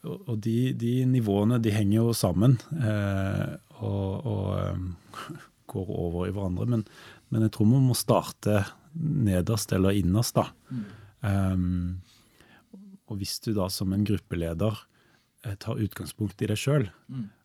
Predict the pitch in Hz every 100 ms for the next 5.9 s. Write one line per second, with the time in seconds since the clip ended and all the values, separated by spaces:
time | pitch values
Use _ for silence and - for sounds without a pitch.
0 | - 104 - - - - 98 90 101 107
1 | 110 107 107 - - 107 90 120 107 92
2 | 85 - 101 90 87 82 87 85 - 110
3 | 113 - 110 _ - 87 87 90 101 _
4 | - - _ _ _ _ _ _ _ -
5 | 101 113 104 101 101 - 92 92